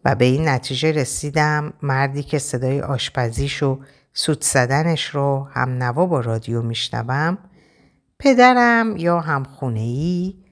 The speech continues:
یا حتی دوست پسرم نیست. بلکه اسمش بنه و اون شوهرمه.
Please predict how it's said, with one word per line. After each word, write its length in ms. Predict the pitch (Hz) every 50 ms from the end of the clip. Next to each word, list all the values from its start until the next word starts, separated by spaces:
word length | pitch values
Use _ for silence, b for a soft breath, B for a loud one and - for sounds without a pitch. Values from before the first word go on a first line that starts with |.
| b b b b _ -
یا 80 | 302 294
حتی 320 | 269 240 233 233 - 240
دوست 300 | 208 - 135 - - -
پسرم 500 | 120 123 - - 175 180 196 220 226 220
نیست. 460 | 202 185 175 - - - - - - _ _ _ _ _ _ _ _ _ _ _ _ _ _ _ _ _ _ _
بلکه 480 | - 294 294 277 269 - 254 - - 214
اسمش 440 | 208 - - - 202 196 175 - -
بنه 580 | - 123 139 151 160 170 190 196 190 190 190
و 100 | 180 156
اون 260 | 139 135 127 127 143 151
شوهرمه. 760 | - - - 127 104 123 147 139 113 110 110 110 - -